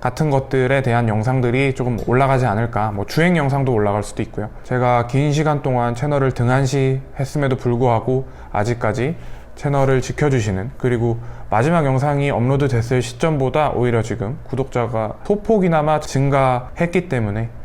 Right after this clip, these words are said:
그런 부분에 있어서 새로운 구독자분들에게도 정말 감사하다는, 그리고 죄송하다는 말씀을 꼭 드리고 싶었습니다.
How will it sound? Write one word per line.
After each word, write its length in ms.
그런 240
부분에 320
있어서 240
새로운 420
구독자분들에게도 1080
정말 240
감사하다는, 720
그리고 240
죄송하다는 760
말씀을 580
꼭 240
드리고 320
싶었습니다. 600